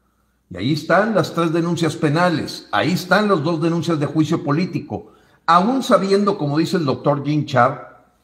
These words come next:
que es muy difícil tumbar un dictador por proceso jurídico y más difícil hacerlo por proceso electoral.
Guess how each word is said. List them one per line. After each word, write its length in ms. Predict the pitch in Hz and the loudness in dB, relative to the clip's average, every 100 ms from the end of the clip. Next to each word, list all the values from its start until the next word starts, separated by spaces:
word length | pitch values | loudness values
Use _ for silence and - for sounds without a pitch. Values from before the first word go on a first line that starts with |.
| _ _ _ | _ _ _
que 80 | 185 | 2
es 60 | 208 | 4
muy 140 | 226 | 4
difícil 380 | 202 214 202 160 | 4 2 0 0
tumbar 280 | 160 160 175 | 2 4 4
un 100 | 165 | 0
dictador 540 | 151 135 127 151 156 | -2 0 2 2 0
por 160 | 143 - | -4 -6
proceso 380 | 117 143 143 | -4 -2 -2
jurídico 720 | 120 127 143 165 165 156 - - _ _ _ _ | -2 -2 -2 -4 -4 -4 -6 -20 _ _ _ _
y 100 | 127 | -2
más 480 | 120 131 156 165 139 | 2 4 4 2 0
difícil 560 | 139 101 151 147 139 110 | -2 0 0 0 -2 -2
hacerlo 400 | - 123 131 110 | -2 -2 -2 -4
por 200 | 107 92 | -6 -6
proceso 460 | 101 95 110 - | -6 -4 -6 -4
electoral. 600 | 104 101 - 92 87 80 | -4 -4 -6 -10 -10 -12